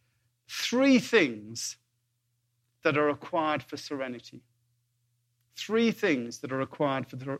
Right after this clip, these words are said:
serenity. The first thing that's required was in that first reading that Lexi read. If a man keeps dwelling on sense objects, attachment to them arises.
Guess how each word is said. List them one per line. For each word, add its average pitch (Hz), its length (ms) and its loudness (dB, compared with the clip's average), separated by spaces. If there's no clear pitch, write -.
serenity. - 440 -2
The 196 80 2
first 311 440 2
thing 113 260 0
that's - 240 -6
required 143 400 0
was 143 140 -2
in 165 100 4
that 160 160 2
first 165 340 2
reading 139 300 6
that 139 120 -2
Lexi 160 420 0
read. 117 300 -6
If 185 140 4
a 202 60 8
man 220 360 8
keeps - 480 2
dwelling 202 480 6
on 175 160 4
sense 185 480 0
objects, - 720 -6
attachment - 760 -4
to 151 100 -6
them 143 220 -2
arises. 139 800 0